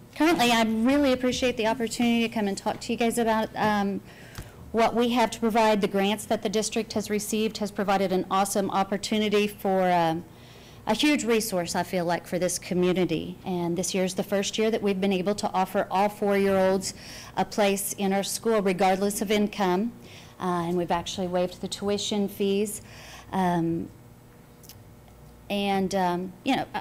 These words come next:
ultimately, we encourage feedback this year as we try to assess what the community needs truly are. Uh, we've talked about full-day programs, and, um, you know, a-, again, the parents are invited,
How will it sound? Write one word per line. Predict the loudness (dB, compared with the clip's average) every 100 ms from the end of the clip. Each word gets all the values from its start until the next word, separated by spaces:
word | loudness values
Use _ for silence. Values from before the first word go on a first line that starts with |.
| -2
ultimately, | -2 2 2 2 2 2
we | 2 2 2 0 -2
encourage | -2 0 0 -2 -4
feedback | -4 -2 0 0 -2 -4
this | -2 -2 0
year | 0 2 2
as | 0 -2
we | -2
try | -2 -2 -2
to | -2
assess | -4 -2 0 -2 -2
what | -6
the | -6
community | -4 0 2 2 2
needs | 2 0 -2
truly | -6 -2 0 2 2
are. | 2 2 0 -6 -16 -18 -18 -16 -8
Uh, | -4 -2
we've | -2 -2
talked | -2 -2 0
about | 2 2 0 -2
full-day | -2 0 2 0
programs, | 0 0 0 0 0 2 2 0 0
and, | 2 2 2 -2
um, | -4 -2 -2 -4 -14 -18 -10
you | -4
know, | -4 -2
a-, | -4 -4 -2
again, | 0 2 2
the | 2
parents | 0 -2 -2 -2
are |
invited, | 0 2 2 4 4 2 0